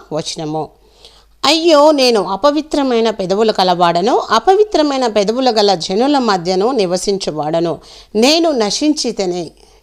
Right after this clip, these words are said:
యెషయా పలుకుచున్నటువంటి మాటలు ఇవి. "అయ్యో, నేను అపవిత్రమైన పెదవులు కల వాడను, అపవిత్రమైన పెదవులు గల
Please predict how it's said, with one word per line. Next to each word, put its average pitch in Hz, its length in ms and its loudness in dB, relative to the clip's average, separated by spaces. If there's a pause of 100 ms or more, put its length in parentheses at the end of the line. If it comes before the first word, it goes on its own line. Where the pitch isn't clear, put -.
(200)
యెషయా 349 420 2
పలుకుచున్నటువంటి 202 880 -4
మాటలు 185 420 -4
ఇవి. 156 280 -4 (460)
"అయ్యో, 247 360 4
నేను 254 280 2
అపవిత్రమైన 240 880 0 (280)
పెదవులు 190 520 0 (200)
కల 185 300 2 (180)
వాడను, 165 460 0 (360)
అపవిత్రమైన 330 840 2
పెదవులు 240 440 0
గల 208 320 4